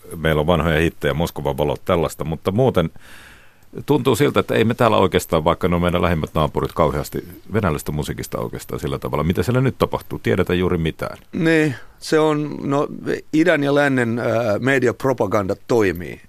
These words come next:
Speaker 2: että, niin kun, kun puhuu sillä puolella lännestä, niin ei ne tiedä paljon paskaakaan. Ja sitten samoin meidän puolelta ei tiedetä paljon paskaakaan. Ja tota, Venäjä on ihan tuossa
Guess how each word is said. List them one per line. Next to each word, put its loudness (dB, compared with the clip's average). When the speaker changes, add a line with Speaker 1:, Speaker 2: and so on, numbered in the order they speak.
Speaker 2:
että, -4
niin -2
kun, -4
kun -6
puhuu 2
sillä 4
puolella -2
lännestä, 0
niin 2
ei 4
ne 4
tiedä 4
paljon 2
paskaakaan. -8
Ja 0
sitten 0
samoin 2
meidän 4
puolelta -4
ei 2
tiedetä 0
paljon -4
paskaakaan. -18
Ja 0
tota, 2
Venäjä 2
on 2
ihan 0
tuossa -2